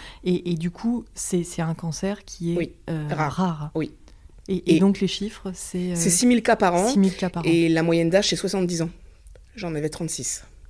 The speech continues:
Speaker 1: Ouais, complètement hors norme.
Speaker 2: Donc, euh, tout de suite, mon gynéco me dit, euh, il savait mes antécédents familiaux. Ma mère est décédée d'un cancer du sein à, à trente-huit ans, j'avais trois ans. Donc, tout de suite, il me dit, « C'est certainement génétique, il va falloir faire des tests. »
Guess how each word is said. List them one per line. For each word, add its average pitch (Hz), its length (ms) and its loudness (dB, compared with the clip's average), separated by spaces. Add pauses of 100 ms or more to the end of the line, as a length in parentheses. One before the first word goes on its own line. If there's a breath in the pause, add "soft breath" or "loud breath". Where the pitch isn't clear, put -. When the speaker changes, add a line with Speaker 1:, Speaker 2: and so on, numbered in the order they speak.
(220)
Speaker 1:
Ouais, 175 160 -8 (100)
complètement 180 460 -2
hors 170 140 -2
norme. 151 140 -2
Speaker 2:
Donc, 156 300 -2
euh, 139 360 -4 (100)
tout - 140 -4
de - 40 -8
suite, - 240 -6
mon 180 120 2
gynéco 175 360 2
me 170 200 2
dit, 165 360 0
euh, 147 300 2
il 143 80 -4
savait 151 300 0
mes 143 340 -2
antécédents 147 460 -6
familiaux. 160 420 0
Ma 165 140 -2
mère 160 160 0
est 160 40 -2
décédée 160 280 -4
d'un 151 100 -4
cancer 143 320 -6
du - 80 -10
sein 247 200 -6 (200)
à, 139 380 -6
à 143 100 -6 (240)
trente-huit - 600 -10
ans, 320 120 -6
j'avais 139 220 -4
trois 143 320 -6
ans. 262 140 -6 (640 loud breath)
Donc, 165 200 -2
tout - 120 -4
de 170 60 -6
suite, 202 260 -8
il 165 80 0
me 151 100 0
dit, « 147 180 -4
C'est - 120 -8
certainement 139 340 -4
génétique, 139 460 -6
il 151 40 -10
va 127 100 -4
falloir 127 360 -8
faire 98 160 -12
des - 80 -16
tests. » - 400 -8